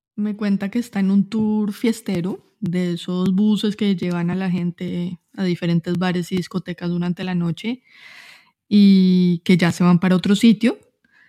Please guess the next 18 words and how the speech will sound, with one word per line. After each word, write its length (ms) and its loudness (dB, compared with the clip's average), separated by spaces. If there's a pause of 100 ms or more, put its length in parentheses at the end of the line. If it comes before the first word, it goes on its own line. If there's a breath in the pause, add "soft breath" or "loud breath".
(100)
pero 220 4
que 80 2
le 80 6
gustaría 480 0
volver 300 2
a 40 0
verme 520 2 (120)
mientras 380 2
está 160 -6
en 80 0
Colombia 540 2
y 360 2
yo 140 0
ni 140 0
corta 360 2
ni 120 8
perezosa 600 -2
la, 200 0